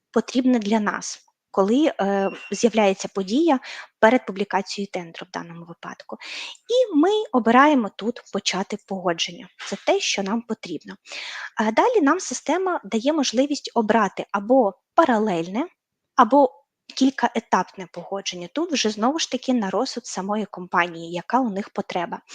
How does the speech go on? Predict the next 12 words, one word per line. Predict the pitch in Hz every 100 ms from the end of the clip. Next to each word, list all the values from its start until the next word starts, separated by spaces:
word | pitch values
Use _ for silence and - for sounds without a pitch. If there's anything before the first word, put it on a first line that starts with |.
| - - - -
Якщо | 214 - 339
ми | 285 240
обираємо | 214 247 240 214 202 190 -
двохетапне, | 202 262 233 - 254 247 254 - 320 381
наприклад, | 320 - 294 - 294 - - - _
як | - 240
я | 247 240
вам | 220 -
озвучувала | 247 220 226 - 214
з | 220
прикладом | - 240 - 208 214
керівника | - 233 226 226 - 196